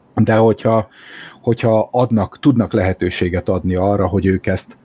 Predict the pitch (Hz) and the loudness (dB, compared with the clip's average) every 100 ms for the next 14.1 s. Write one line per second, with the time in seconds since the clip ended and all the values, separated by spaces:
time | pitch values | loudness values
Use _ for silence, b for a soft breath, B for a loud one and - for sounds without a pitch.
0 | B B B _ _ _ _ - 113 - | B B B _ _ _ _ -6 -4 -2
1 | 104 135 135 104 98 90 - 104 98 85 | 0 0 0 -2 -2 -4 -2 0 2 0
2 | 82 - 104 101 98 - 98 - 90 92 | -4 -2 0 0 0 -4 -6 -2 0 0
3 | 110 120 165 175 b b b b 98 104 | 0 2 0 -2 b b b b -2 0
4 | 101 - 104 131 117 90 101 104 104 - | 0 0 0 2 2 0 -2 0 0 0
5 | 95 - 101 95 92 90 90 - - - | -2 0 0 0 0 -2 -2 -2 -4 -4
6 | - 87 85 80 - - - - 123 131 | -6 -4 -2 -2 -4 -6 -6 -4 0 2
7 | 143 - _ _ 98 92 98 95 87 82 | 2 -4 _ _ -6 -2 0 0 0 -2
8 | 90 - 85 80 - 85 90 - 85 85 | -4 -4 -4 -4 -2 -2 -2 -4 -4 -4
9 | 85 - 85 - - 76 85 98 - _ | -4 -4 -8 -8 -8 -4 -4 -4 -8 _
10 | B B B B - 113 - 123 123 _ | B B B B -2 0 2 2 0 _
11 | 135 135 - 156 175 - - 101 110 127 | -2 -2 2 0 2 -2 -2 0 0 2
12 | 107 117 123 110 101 107 95 95 95 98 | 2 2 2 2 0 0 0 0 0 0
13 | - 110 101 113 107 104 90 90 87 90 | 0 0 2 0 0 0 0 0 0 2
14 | 92 | 0